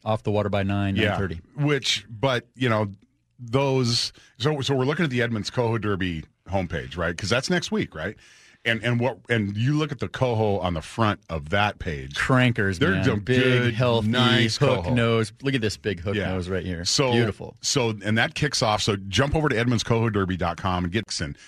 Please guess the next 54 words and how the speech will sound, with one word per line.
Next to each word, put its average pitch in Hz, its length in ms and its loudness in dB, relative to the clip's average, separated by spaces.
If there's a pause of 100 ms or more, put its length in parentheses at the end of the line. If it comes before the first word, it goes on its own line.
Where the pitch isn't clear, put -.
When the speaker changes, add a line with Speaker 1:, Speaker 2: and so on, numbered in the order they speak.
(180)
Speaker 2:
youth 113 260 0
outreach 101 540 0
and 87 60 0
a 82 40 2
bunch 95 160 0
of - 80 -4
stuff. 92 220 0
So - 100 0
you 107 160 2
can 151 100 2
get 139 160 0
tickets 127 260 -2
to - 40 0
the, 92 260 -2
the 95 120 0
Edmonds 117 240 2
Coho 107 240 0
Derby 101 380 2 (580)
from - 100 2
our 180 80 4
friends 107 300 2
at - 80 -6
Three 143 240 2
Rivers 135 280 2
Marine, 117 460 2
Bayside 117 540 2
Marine, 110 340 4
Harbor 117 320 2
Marine, 104 460 4
John 107 260 2
Sporting 101 320 0
Goods, 98 220 0
Outdoor 107 240 0
Emporium, 98 360 0
Sport 113 360 -2
Co. 101 380 0 (420)
You 107 100 4
know, 95 160 2
go 110 140 0
check 110 200 0
it 101 80 2
out, 92 160 2
or 101 140 2
just 95 240 -2
jump 107 340 0
on 95 240 2
Edmonds 104 400 0
Coho 98 300 2
Derby. 82 280 -2
So 87 120 -6
that 110 160 2
event 120 400 -2
is 82 220 -10
next 98 580 -2